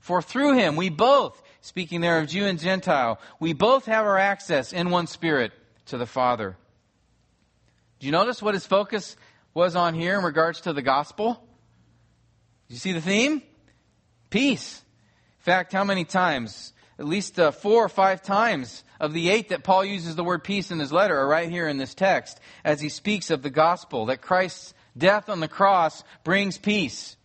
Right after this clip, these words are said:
Romans five one says, "Having been justified by faith, we have peace with God through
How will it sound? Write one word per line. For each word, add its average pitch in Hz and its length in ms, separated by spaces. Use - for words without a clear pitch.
Romans 160 300
five 170 260
one 175 280
says, 147 420
"Having 170 300
been 160 120
justified 185 640
by 156 160
faith, 202 440
we 226 280
have 151 440
peace 226 440
with 190 380
God 185 440
through 165 500